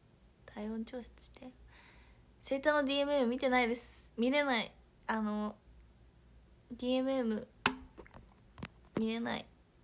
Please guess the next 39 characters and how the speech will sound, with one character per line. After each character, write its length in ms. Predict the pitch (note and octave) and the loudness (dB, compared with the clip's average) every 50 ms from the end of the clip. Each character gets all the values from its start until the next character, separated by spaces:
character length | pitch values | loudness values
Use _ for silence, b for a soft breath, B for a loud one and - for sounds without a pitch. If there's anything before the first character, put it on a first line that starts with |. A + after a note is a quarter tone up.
| - - - - | -20 -20 -16 -8
エ 60 | - A#3 | -6 -6
ス 140 | - - | -6 -6
テ 160 | - - - A3+ | -8 -8 -6 -4
ィ 20 | |
ー 60 | A#3 | -4
ユ 140 | A#3 A#3 A3 | -2 -2 -2
ー、 100 | A3+ - - - - - - - | -4 -6 -10 -16 -20 -20 -20 -10
デ 100 | - - | -4 -4
ィ 40 | A3 | -2
ー 20 | A3 | -2
エ 40 | |
ム 120 | A3+ A3+ A#3 | -2 -2 -2
エ 80 | A#3 | -2
ム 60 | A3+ G#3+ | 0 0
見 140 | G#3+ G#3+ | 0 0
れ 80 | G#3+ A3 | 0 0
な 180 | A3 A3 G#3+ G3+ | -2 -2 -2 -4
い。 100 | G#3 - - - - | -6 -10 -16 -12 -4
見 120 | A3+ A3 A3 | -4 -4 -2
た 220 | - B3 B3 A3 | 0 2 2 2
い。 80 | G#3+ - | 2 2
<laughs> 40 | B3 C4 D#4 F#4 - - - D4 - - - - - - - - - B B B B C5+ B4+ B B | 4 2 2 2 0 -4 -6 -6 -6 -6 -12 -16 -20 -20 -20 -14 -6 B B B B -2 -4 B B
見 140 | B3+ C4 C4+ | -4 -2 2
た 160 | A#3+ D#4+ E4+ | 2 4 4
い 80 | E4+ E4 | 4 4
け 140 | - C#4 A#3+ | 4 6 6
ど、 260 | A#3+ A#3 A3 G#3+ - B B B B B B B - | 6 4 2 0 -2 B B B B B B B -4
見 100 | A#3+ A#3+ | -2 0
れ 140 | B3+ C4+ C#4 | 0 0 2
な 180 | C4+ B3 A3+ | 2 2 2
い。 120 | A3+ - - - - - - - - - - - - - - - - - - - - - - - - - - - - - - - - - - - - - - - - _ - - - - - - - - - - - B B B B B B B B - - - - - - - - - - - - - - - - - | 0 -2 -8 -18 -20 -20 -20 -20 -20 -20 -20 -20 -20 -20 -20 -20 -20 -20 -20 -20 -20 -20 -20 -20 -20 -20 -20 -20 -20 -20 -20 -20 -20 -20 -20 -20 -20 -20 -20 -20 -20 _ -20 -20 -20 -20 -20 -20 -20 -20 -20 -20 -20 B B B B B B B B -20 -20 -20 -20 -20 -20 -20 -20 -20 -20 -20 -20 -20 -20 -18 -10 -6
見 100 | B3+ A#3+ | -6 -4
た 140 | A3+ - B3 | -4 -2 -2
い 100 | B3+ B3+ | -2 0
ん 100 | B3 A#3 | 0 -2
で 100 | A3+ A#3+ | -2 -4
す 100 | B3 - | -6 -10
け 140 | - - - | -10 -10 -10
ど、 160 | - - - | -8 -8 -10